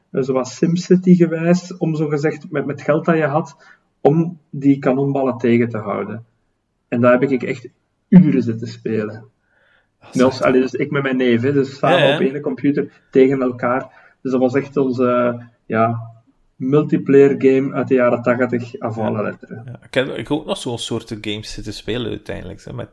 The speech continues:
Speaker 2: met, dat wel meestal met tankjes, dat je tenminste vooruit en achteruit kan rijden. À la Worms natuurlijk, hè.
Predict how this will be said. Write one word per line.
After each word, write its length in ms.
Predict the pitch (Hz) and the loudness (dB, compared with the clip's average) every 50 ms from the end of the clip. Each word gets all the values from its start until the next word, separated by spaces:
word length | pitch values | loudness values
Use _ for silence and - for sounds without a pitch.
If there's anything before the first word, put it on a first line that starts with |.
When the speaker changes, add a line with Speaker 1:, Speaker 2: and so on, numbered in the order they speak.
| _ _ - | _ _ -20
Speaker 2:
met, 340 | - - - - - - - - - - - - - _ | -18 -16 -16 -16 -18 -20 -20 -20 -20 -20 -20 -20 -6 _
dat 120 | - 123 117 | 2 4 4
wel 160 | 104 110 120 | 4 2 0
meestal 300 | 113 117 117 - 131 117 | -2 -6 -6 -4 -4 -4
met 180 | 110 107 - - | -4 -4 -4 -2
tankjes, 440 | 113 113 139 - - 151 151 - - | -2 -2 -2 -4 -6 -8 -8 -6 -6
dat 160 | 120 113 - - | -8 -8 -6 -8
je 200 | 127 107 - _ | -10 -10 -10 _
tenminste 400 | - - 120 120 120 - - 110 | -16 -14 -12 -12 -10 -10 -10 -8
vooruit 340 | 107 113 110 110 117 113 - | -4 -2 -2 0 -2 -4 -6
en 80 | 104 | -8
achteruit 380 | 107 117 - - 147 156 156 156 | -12 -10 -10 -8 -6 -6 -6 -8
kan 160 | - - 151 | -10 -10 -10
rijden. 380 | 143 151 151 - - - - - | -6 -6 -6 -8 -8 -8 -4 -2
À 100 | 98 104 | 0 0
la 120 | 101 - | 0 0
Worms 340 | 90 92 101 120 120 113 - | 0 -2 -2 -4 -4 -6 -10
natuurlijk, 500 | 117 120 - - 120 117 113 110 110 - | -14 -12 -10 -10 -10 -8 -8 -10 -12 -14
hè. 60 | 123 | -16